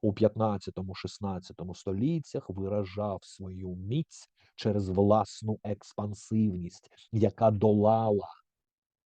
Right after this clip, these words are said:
національні кордони, і звідси такий цікавий феномен, як ненависть народів до великих фінансових домів, і вона пов'язана з тим, що їх власники зазвичай були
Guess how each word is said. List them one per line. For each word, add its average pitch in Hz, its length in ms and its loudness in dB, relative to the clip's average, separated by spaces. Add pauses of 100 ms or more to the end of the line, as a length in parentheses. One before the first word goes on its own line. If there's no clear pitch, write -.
(100)
національні 127 920 8
кордони, 180 1000 8
і 156 240 4
звідси 170 960 2
такий 135 380 0
цікавий 113 600 2
феномен, 147 800 4
як 120 460 0
ненависть 117 1200 -2
народів 120 840 2
до 101 220 2
великих 107 760 0 (100)
фінансових 95 840 -8
домів, 107 500 -4 (480)
і 123 180 6
вона 117 460 2
пов'язана 104 800 -2
з - 140 -20
тим, 151 360 0
що - 220 -6
їх 101 240 -4
власники 127 800 0
зазвичай 104 880 -2
були 95 560 -4